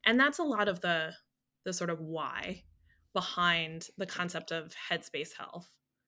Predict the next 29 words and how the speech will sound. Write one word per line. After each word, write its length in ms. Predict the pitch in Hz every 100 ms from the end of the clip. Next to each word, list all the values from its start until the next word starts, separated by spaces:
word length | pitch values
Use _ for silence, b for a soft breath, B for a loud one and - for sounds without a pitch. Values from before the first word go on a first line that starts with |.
| _ _ _ _ -
Um, 460 | 196 185 170 160 165 _ _ _ _ _ _ - -
when 120 | 226
I 40 |
think 140 | 240 247
about 200 | 196 180
how, 580 | - 269 190 - 208 - _ _ b b
how 220 | - 202 196
are 100 | 180
we 140 | 175
doing 300 | 165 156 143
it? 240 | 143 147 - - - _ -
The, 500 | 196 190 180 180 -
the 140 | 196 214
idea, 680 | 214 214 269 233 208 185 -
and, 220 | 190 180
and 80 | 190
again, 220 | 185 175
if 80 | 170
I 100 | 180
think 200 | 175 196
about 300 | 185 175 -
somebody 240 | 190 185 175
who 80 |
doesn't 240 | 180 180 196
know 160 | 180
anything 320 | 180 180 185 175
about 260 | 170 160
Headspace 460 | - 165 165 160 -
Health, 360 | 127 127 -